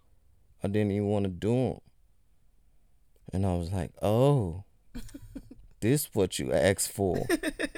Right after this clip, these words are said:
Speaker 1: You want a bunch of cars, huh?"
Speaker 2: Uh-huh.
Speaker 1: And then it turned to happy, 'cause I was like, "Yeah, my body tired, but that means I'm doing good."
Speaker 2: Mm.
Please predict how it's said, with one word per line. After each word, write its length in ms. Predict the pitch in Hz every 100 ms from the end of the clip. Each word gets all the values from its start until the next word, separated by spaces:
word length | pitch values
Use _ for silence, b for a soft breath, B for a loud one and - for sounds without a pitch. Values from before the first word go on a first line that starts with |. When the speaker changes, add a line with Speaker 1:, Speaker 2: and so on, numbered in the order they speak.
| -
Speaker 1:
You 120 | 95 139
want 220 | 117 104
a 40 |
bunch 340 | 98 110 127 -
of 140 | 107
cars, 500 | - 156 160 139 113
huh?" 80 | 135 120 147 170
Speaker 2:
Uh-huh. 300 | 226 233 240 311 - _ _ _ _ _
Speaker 1:
And 140 | - 117
then 120 | 117
it 140 | 113
turned 320 | - 120 113 113
to 140 | 113
happy, 380 | 120 151 - - _ _ _ _ _ -
'cause 180 | 98
I 140 | 95 92
was 160 | 90
like, 220 | 92 76 -
"Yeah, 220 | 87 101
my 160 | 98 117
body 340 | 117 131 120
tired, 420 | 104 120 101 92 -
but 220 | 90 90 _ _ _ _ _ -
that 160 | 110
means 300 | 117 90 90
I'm 180 | 95 110
doing 320 | 90 92 101
good." 420 | 98 104 90 76 -
Speaker 2:
Mm. 480 | 160 143 127 123